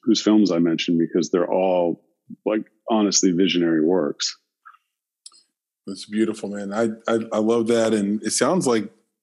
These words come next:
Speaker 2: if you don't watch this in the theater, you kinda cheated yourself.
Speaker 1: Titan?
Speaker 2: Yeah.
Speaker 1: Yeah, I would, I would say that for, for all of these, although I've, I've, I know they did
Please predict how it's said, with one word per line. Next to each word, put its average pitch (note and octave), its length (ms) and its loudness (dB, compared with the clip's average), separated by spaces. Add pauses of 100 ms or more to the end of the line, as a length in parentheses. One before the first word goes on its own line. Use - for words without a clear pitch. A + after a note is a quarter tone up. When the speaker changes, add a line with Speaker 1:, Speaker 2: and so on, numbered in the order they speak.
(200)
Speaker 2:
if A2 140 -4
you A#2+ 80 2
don't A#2+ 180 0
watch A2+ 260 -2
this G#2+ 200 -8
in G#2+ 80 -2
the G2 80 -6
theater, A2+ 380 -2
you F2+ 180 -8
kinda F2+ 340 -12
cheated F#2 340 -10
yourself. F2 380 -18 (1700)
Speaker 1:
Titan? G#2+ 460 2 (460)
Speaker 2:
Yeah. F#2 180 -8 (880)
Speaker 1:
Yeah, F2+ 260 -2 (100)
I G#2+ 120 0
would, A2+ 200 0
I D3+ 140 0
would G3+ 140 -2
say E3 160 2
that A2+ 220 -2
for, G2 300 -2 (140)
for A2 120 -4 (100)
all A2+ 220 0
of G2 80 -2
these, F#2 200 -2
although F#2+ 500 -4
I've, F#2 200 -6 (200)
I've, F#2 280 -4 (520)
I - 40 2
know B2 220 4
they B2 140 4
did A2+ 340 0